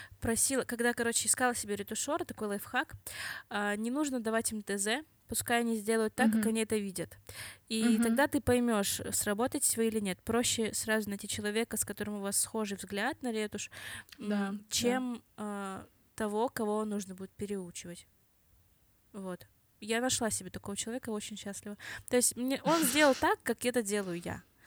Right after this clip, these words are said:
Speaker 1: И он сделал это так же быстро. То есть у него на съёмку,
Speaker 2: Мгм.
Speaker 1: э, ну, день уходит на ретушь. Даже пол-, ну, полтора часа. Он если сядет, он за полтора часа мне сделает всё. Думаю, как
Speaker 2: Это вообще
Speaker 1: прекрасно
Speaker 2: супер.
Speaker 1: вообще.
Speaker 2: Да.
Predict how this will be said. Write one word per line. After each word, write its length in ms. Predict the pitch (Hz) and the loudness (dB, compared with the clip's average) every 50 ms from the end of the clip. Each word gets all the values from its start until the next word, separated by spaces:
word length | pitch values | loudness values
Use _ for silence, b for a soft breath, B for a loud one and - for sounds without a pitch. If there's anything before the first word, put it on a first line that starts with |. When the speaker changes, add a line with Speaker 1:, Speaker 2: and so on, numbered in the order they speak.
| B B B B B B | B B B B B B
Speaker 1:
И 80 | 240 254 | 4 4
он 100 | 262 262 | 4 4
сделал 300 | 233 226 240 254 247 240 | 4 4 4 4 4 4
это 100 | 240 - | 2 4
так 220 | - 233 226 226 | 4 4 4 4
же 80 | 208 208 | 0 -2
быстро. 480 | 196 190 208 202 - - - - - 180 | -2 -2 0 0 0 0 -2 -4 -6 -4
То 80 | - | -4
есть 180 | 175 180 - - | -2 -2 -2 -4
у 40 | 196 | -4
него 200 | 202 202 202 202 | -4 -4 -4 -4
на 300 | 202 190 - 214 214 202 | -4 -8 -8 -6 -4 -2
съёмку, 460 | - - - 254 233 214 214 220 214 | -2 0 4 4 4 4 2 0 0
Speaker 2:
Мгм. 160 | 220 214 202 190 - - - | -2 -2 -2 -4 -4 -6 -8
Speaker 1:
э, 160 | - - - 208 | -10 -8 -6 -6
ну, 120 | 214 220 | -4 -4
день 320 | 196 190 208 202 196 185 | 0 2 2 2 2 2
уходит 380 | 175 - - - - 185 202 - _ _ _ _ | -4 -8 -10 -12 -12 -12 -12 -16 _ _ _ _
на 340 | - 208 196 190 185 180 185 | -8 -6 -6 -4 -4 -4 -4
ретушь. 340 | 185 185 175 - - - - B B B B B B | -4 -4 -6 -6 -10 -14 -14 B B B B B B
Даже 240 | 226 214 208 214 208 | 0 2 2 2 0
пол-, 240 | 202 _ - 233 233 | -2 _ 0 0 0
ну, 140 | - 285 277 240 | 2 0 0 2
полтора 360 | 247 233 233 - 240 226 226 | 2 0 2 2 2 2 2
часа. 240 | - - - - - | 2 0 0 0 0
Он 60 | 220 | 0
если 200 | 233 240 - 247 | 0 0 2 2
сядет, 280 | - - 359 415 339 247 | 2 4 4 4 4 2
он 80 | 233 | 0
за 80 | 214 214 | -2 -2
полтора 360 | - 208 202 - 220 220 233 | -2 -4 -4 -2 0 0 0
часа 280 | 233 - - - 240 233 | 2 0 2 2 2 0
мне 140 | 214 202 196 | 0 -2 -4
сделает 320 | 185 - 180 175 175 170 | -4 -4 -4 -6 -6 -6
всё. 280 | - - - - 175 165 - B B B B B B B B B - | -6 -4 -4 -4 -4 -4 -8 B B B B B B B B B -10
Думаю, 260 | - 226 220 202 190 | -6 -6 -6 -6 2
как 300 | - 302 339 349 - - - | 6 6 6 6 4 0 0
Speaker 2:
Это 220 | 277 254 208 - 240 | 0 2 2 2 4
вообще 260 | 240 262 226 240 226 | 4 6 6 6 6
Speaker 1:
прекрасно 0 | |
Speaker 2:
супер. 440 | - - 214 214 214 220 185 180 - | 4 4 2 0 -2 -4 -4 -6 -6
Speaker 1:
вообще. 680 | 220 220 208 - - - - - - 226 214 208 202 | -6 -6 -4 -2 -2 -2 -2 0 0 0 2 2 4
Speaker 2:
Да. 120 | 208 226 | 4 4